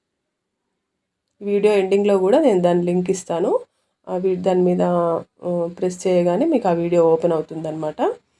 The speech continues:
ఈ విధంగా, ఆ, మనము షోల్డర్ దగ్గర టక్స్ పెట్టుకున్నాం కదా, అది ఇట్లా షోల్డర్ మధ్యలో ఇలా పెట్టేసి హ్యాండ్ కుట్టుకోవడమే అనమాట. చూసారు కదా ఎంత పర్ఫెక్ట్గా ఎలా కొలతలతో ఎలా వచ్చిందో. కొంచెం ఒక వన్ ఇంచ్ అంతా ఎక్స్ట్రా వచ్చింది,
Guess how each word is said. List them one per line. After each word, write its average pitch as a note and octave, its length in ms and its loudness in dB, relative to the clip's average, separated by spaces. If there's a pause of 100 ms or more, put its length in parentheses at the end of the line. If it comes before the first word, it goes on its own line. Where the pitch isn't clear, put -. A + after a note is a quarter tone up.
(400)
ఈ G#3+ 80 -6
విధంగా, G3 420 2 (720)
ఆ, F#3+ 100 -4
మనము G3 460 0
షోల్డర్ G#3 360 -2
దగ్గర G3+ 260 2
టక్స్ F#3 340 -2
పెట్టుకున్నాం F#3 500 -4
కదా, G#3 220 0 (300)
అది F3+ 180 -2
ఇట్లా G3 280 0
షోల్డర్ F#3 360 0
మధ్యలో F3+ 400 0
ఇలా F3 160 0
పెట్టేసి E3+ 520 -4 (760)
హ్యాండ్ F#3+ 260 0
కుట్టుకోవడమే D#3+ 580 -4
అనమాట. D3+ 360 -6 (2500)
చూసారు G#3 300 0
కదా G3 220 2
ఎంత A3 180 0
పర్ఫెక్ట్గా F#3+ 720 -2
ఎలా F3 300 0
కొలతలతో F3+ 540 -2
ఎలా F3 280 0
వచ్చిందో. F3 420 -2
కొంచెం G3+ 560 0
ఒక F#3+ 240 -2
వన్ F3 320 0
ఇంచ్ F#3+ 200 -2
అంతా G3+ 200 -2
ఎక్స్ట్రా F#3 360 -4
వచ్చింది, F3+ 680 0